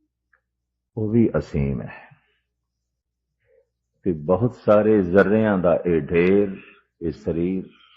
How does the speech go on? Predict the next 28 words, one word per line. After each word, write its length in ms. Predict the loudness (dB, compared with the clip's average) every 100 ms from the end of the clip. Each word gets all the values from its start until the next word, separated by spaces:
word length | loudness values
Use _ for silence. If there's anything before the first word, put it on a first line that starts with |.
| _ _ _ _ _ _ _ _ _ _ _ _ _ _ _ 2
ਚਾਹੇ 200 | 4 6
ਉਹ 160 | 4
ਜ਼ਰਰੇ 580 | 2 2 2 4 4 4
ਰੇਤ 340 | 4 4 4 2
ਦੇ 220 | -2 0
ਨੇ, 200 | -2 -4
ਚਾਹੇ 320 | -2 0 2
ਉਹ 140 | 2
ਜ਼ਰਰੇ 500 | 0 0 0 2 0
ਪਵਨ 480 | 0 0 2 2 2
ਦੇ 160 | 2 0
ਨੇ, 200 | 0 -4
ਚਾਹੇ 320 | -4 2 4 6
ਉਹ 140 | 4
ਜ਼ਰਰੇ 480 | 2 0 2 2 0
ਪਾਣੀ 460 | 2 0 2 2
ਦੇ 160 | 4 2
ਨੇ, 200 | 0 -4
ਚਾਹੇ 300 | -2 2 4
ਉਹ 100 | 2
ਜ਼ਰਰੇ 560 | 0 -2 2 0 0 -8 _ _ _ 0
ਅਗਨ 300 | 4 4 4
ਦੇ 160 | 4 4
ਨੇ 220 | 2 -4
ਤੇ 240 | -4 -6 0
ਆਕਾਸ਼ 460 | 0 2 2 2 2 -4
ਦੇ 120 | -2
ਨੇ, 180 | -2